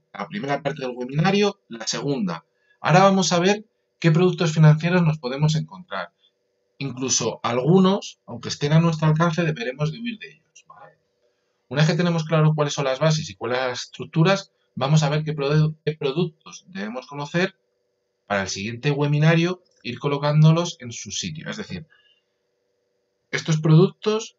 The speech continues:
luego en el siguiente webinario, no los vamos a utilizar todos, pero sí alguno de ellos, pero vamos a tener que saber dónde los vamos a situar. Entonces, cuenta corriente. Vamos a tener los ingresos y los gastos,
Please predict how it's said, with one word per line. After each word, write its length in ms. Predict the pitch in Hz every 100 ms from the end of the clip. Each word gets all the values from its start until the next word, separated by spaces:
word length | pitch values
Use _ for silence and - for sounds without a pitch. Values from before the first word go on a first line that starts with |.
| -
luego 380 | 120 123 90 98
en 100 | 101
el 80 |
siguiente 280 | 95 98 113
webinario, 640 | 131 143 156 185 190 208 - _ _
no 140 | 110
los 120 | 110
vamos 220 | 117 110 98
a 60 |
utilizar 380 | 87 90 80 110
todos, 280 | 165 170 196
pero 160 | -
sí 100 | -
alguno 300 | 104 110 120
de 120 | 143 175
ellos, 320 | 170 196 - _ _ -
pero 140 | 127
vamos 120 | 151
a 60 | 165
tener 240 | 165 160
que 100 | 156
saber 280 | - 151 165
dónde 260 | 156 156 160
los 140 | 139
vamos 260 | 123 120 113
a 60 | -
situar. 440 | 95 - - - _ _ _ _ _ _
Entonces, 480 | _ 101 - 110 - - - _ _ _ _ _
cuenta 280 | 143 151 143
corriente. 540 | 104 85 80 78 - _ _ _ _ _ _ _ _ _ _ _ _ _ -
Vamos 180 | 87 85
a 60 |
tener 300 | 87 92 98
los 200 | 107 95
ingresos 460 | 85 90 104 123 131
y 20 | 95
los 160 | 82
gastos, 480 | 95 120 - 95 -